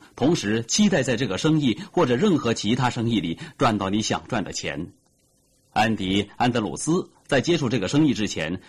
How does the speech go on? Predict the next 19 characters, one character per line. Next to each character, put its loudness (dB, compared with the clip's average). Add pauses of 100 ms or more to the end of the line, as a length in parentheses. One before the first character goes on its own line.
是 2
一 4
个 0
成 0
功 2
的 0
娱 0
乐 2
界 -2
人 -6
士， -8 (480)
但 2
他 2
总 0
是 -2
缺 2
少 -2
时 -6
间， -2